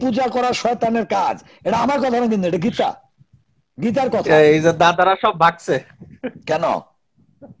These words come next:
Speaker 1: কেন ভাগবে কেন? আমি পজিটিভ। আমি, আমি ওদের ধর্মগ্রন্থের যে পজিটিভ গুলি মিশ্রিত না,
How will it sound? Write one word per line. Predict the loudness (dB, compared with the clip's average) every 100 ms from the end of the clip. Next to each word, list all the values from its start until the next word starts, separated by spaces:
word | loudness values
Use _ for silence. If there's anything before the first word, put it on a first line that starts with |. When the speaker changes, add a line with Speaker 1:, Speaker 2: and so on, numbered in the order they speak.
| _
Speaker 1:
কেন | -4 -2
ভাগবে | -2 -2
কেন? | -4 -2 -4 -6 _ -6
আমি | -2 -2
পজিটিভ। | -2 -2 -2 -2 -4 -4 _ _ _
আমি, | -4 -2 0
আমি | 0 0
ওদের | 0 -2 -2
ধর্মগ্রন্থের | -2 0 0 -2 -2 -2 -2 -6 -16 -20 -6
যে | -4 -2 -2
পজিটিভ | -2 0 -2 -2
গুলি | -2 -2
মিশ্রিত | 0 -2 -2 -4 -2
না, | -2 -4 -6